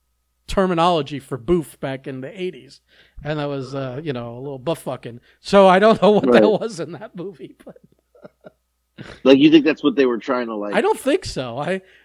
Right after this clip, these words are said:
Speaker 1: I, I,
Speaker 2: Oh, oh, oh.
Speaker 1: I like to imagine that this girl was portrayed as one that, uh, had never seen a penis before, let alone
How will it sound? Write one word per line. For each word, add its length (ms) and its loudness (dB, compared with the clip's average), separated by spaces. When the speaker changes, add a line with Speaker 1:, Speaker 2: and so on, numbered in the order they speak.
Speaker 1:
I, 320 -2
I, 160 -8
Speaker 2:
Oh, 60 -2
oh, 400 -6
oh. 240 -10
Speaker 1:
I 80 -4
like 260 0
to 120 -2
imagine 500 -4
that 220 -10
this 180 -10
girl 200 -6
was 140 -6
portrayed 480 -8
as 160 -10
one 280 -10
that, 320 -8
uh, 460 -10
had 180 -10
never 240 -2
seen 320 -6
a 40 -4
penis 360 -8
before, 340 -12
let 200 -8
alone 320 -8